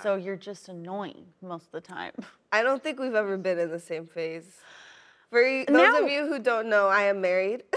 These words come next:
Speaker 1: <laughs> And for those of you that don't know, I am not a single woman living. <laughs>
Speaker 2: Yeah. Um, I don't think we've ever been in the same phase, but this, recently we've learned to, I guess,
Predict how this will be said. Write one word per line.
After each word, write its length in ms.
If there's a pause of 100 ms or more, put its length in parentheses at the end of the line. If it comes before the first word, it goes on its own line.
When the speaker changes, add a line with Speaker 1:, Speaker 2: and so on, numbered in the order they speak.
(360)
Speaker 1:
<laughs> 920 (420)
And 160
for 120
those 200
of 100
you 80
that 160
don't 220
know, 200
I 160
am 160
not 400 (300)
a 40 (200)
single 360
woman 340
living. 680
<laughs> 480 (180)
Speaker 2:
Yeah. 460 (160)
Um, 600 (160)
I 80
don't 180
think 140
we've 100
ever 260
been 160
in 120
the 100
same 300
phase, 520 (400)
but 380 (180)
this, 220 (460)
recently 720
we've 240
learned 460
to, 360 (800)
I 140
guess, 420